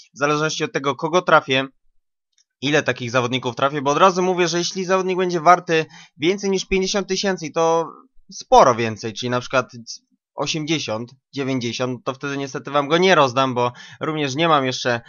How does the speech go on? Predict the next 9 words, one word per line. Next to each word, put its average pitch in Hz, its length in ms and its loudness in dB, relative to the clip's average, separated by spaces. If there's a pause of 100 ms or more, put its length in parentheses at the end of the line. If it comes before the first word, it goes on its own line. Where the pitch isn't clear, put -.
(160)
nieograniczonych 139 720 0
funduszy, 127 480 -4
więc, 120 340 -4
e, 120 240 -4
też 143 220 -2 (240)
z - 240 -10
czegoś 139 380 -4
musiałbym 117 680 -2
mieć, 107 300 -8